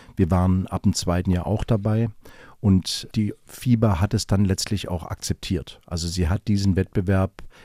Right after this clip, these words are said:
in ihrem Wettbewerbssystem zugelassen. Dann kam's, ich schätze, vor ungefähr zehn, zwölf Jahren zum Streit, weil die fiba Nationalmannschaftsfenster eingeführt hat. Das bedeutet, sie hat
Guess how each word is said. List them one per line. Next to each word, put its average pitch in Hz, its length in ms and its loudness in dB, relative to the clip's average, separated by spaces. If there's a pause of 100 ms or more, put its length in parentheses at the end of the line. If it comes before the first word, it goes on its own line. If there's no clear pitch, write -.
(100)
in 107 160 4
ihrem 98 540 4
Wettbewerbssystem 104 1400 4 (260)
zugelassen. 127 720 0 (400)
Dann 117 220 10
kam's, 113 720 4
ich 98 100 -6
schätze, 98 320 -2
vor 82 140 0
ungefähr 90 500 2 (140)
zehn, 92 280 2
zwölf 98 320 0
Jahren 92 280 0
zum 90 180 -4
Streit, - 580 -2 (480)
weil 95 200 4
die 92 100 2
fiba 98 640 2 (100)
Nationalmannschaftsfenster 107 1400 2
eingeführt 110 600 0
hat. - 260 -2
Das - 140 -4
bedeutet, 95 500 0
sie - 140 0
hat 92 140 2